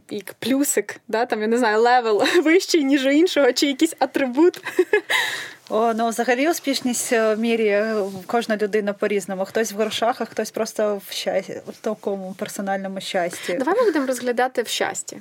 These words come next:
Speaker 2: В щасті.
Speaker 1: Да.
Speaker 2: А.
Speaker 1: Тому що все-таки подкасти у нас надихаючі,
Speaker 2: Ну, да.
Speaker 1: і матеріальне, воно важливо для щастя, я не спорю. Але
Speaker 2: Скільки фарби можна купити?
Speaker 1: <laughs> Так,
Speaker 2: А вона
Speaker 1: але
Speaker 2: не дешева.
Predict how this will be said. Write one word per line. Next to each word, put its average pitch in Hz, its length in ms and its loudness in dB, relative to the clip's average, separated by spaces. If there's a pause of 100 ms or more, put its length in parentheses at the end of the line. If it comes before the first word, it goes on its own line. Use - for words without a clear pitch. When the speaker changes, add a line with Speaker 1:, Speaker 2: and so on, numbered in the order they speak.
(180)
Speaker 2:
В - 40 -16
щасті. 185 320 -8
Speaker 1:
Да. 208 180 -2 (320)
Speaker 2:
А. 214 120 0
Speaker 1:
Тому 285 180 2
що 294 120 0
все-таки 277 340 -2
подкасти 269 480 -2
у - 20 0
нас 247 220 -4
надихаючі, 254 880 -2
Speaker 2:
Ну, 262 80 2
да. 233 200 2
Speaker 1:
і 233 220 -2 (360)
матеріальне, 269 640 2
воно 247 240 0
важливо 233 500 2
для 208 320 2
щастя, 208 520 0
я 208 180 2
не 240 120 0
спорю. 220 420 2 (560)
Але 214 340 2 (200)
Speaker 2:
Скільки 254 160 4
фарби 302 240 2
можна 311 320 4
купити? 403 520 2 (240)
Speaker 1:
<laughs> 370 160 0 (840)
Так, 247 220 4
Speaker 2:
А - 40 4
вона 247 160 4
Speaker 1:
але 247 120 4
Speaker 2:
не - 60 -2
дешева. 285 440 4